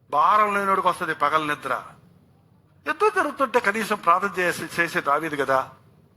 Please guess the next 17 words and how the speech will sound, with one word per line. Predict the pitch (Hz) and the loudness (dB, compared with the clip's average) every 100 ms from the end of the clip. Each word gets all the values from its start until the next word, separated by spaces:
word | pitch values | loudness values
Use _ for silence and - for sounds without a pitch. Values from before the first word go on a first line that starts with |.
| _ _ - | _ _ -8
ఎట్లా | - - | 0 0
పోరాడాడు, | - 240 247 233 208 196 196 | 4 4 6 4 0 -2 -4
ఎంత | 170 165 254 | -6 0 2
విశ్వాసంలో | 233 - 220 - 208 202 | 2 4 4 4 0 0
పెరిగాడు, | 185 196 190 185 185 | -2 2 2 2 0
ఎంతగా | 160 202 254 247 | -2 0 2 2
దేవుని | 214 214 208 | 2 -2 -2
కోసం | 190 180 175 151 | -4 -4 -8 -8
జీవించాడు, | 185 190 - 180 | -8 -8 -4 -4
ఎన్ని | 170 226 | -2 -6
త్యాగాలు | - 214 226 233 226 214 | -2 0 2 2 0 -4
చేశాడు. | 202 196 196 202 - - _ _ _ _ _ - 233 | -2 -2 -2 -12 -18 -20 _ _ _ _ _ -10 -4
ఇప్పుడు | 262 220 | 0 2
హాయిగా | 185 202 240 240 233 220 208 226 | 4 6 6 6 4 2 0 -4
దేవదారు | 220 190 196 196 190 185 180 - - - _ _ - | -2 0 2 4 4 2 -6 -16 -20 -20 _ _ -4
మ్రాణులతో | 143 170 170 165 165 156 | 4 6 6 2 -2 -2
కట్టిన | 156 156 147 143 | -2 -2 0 0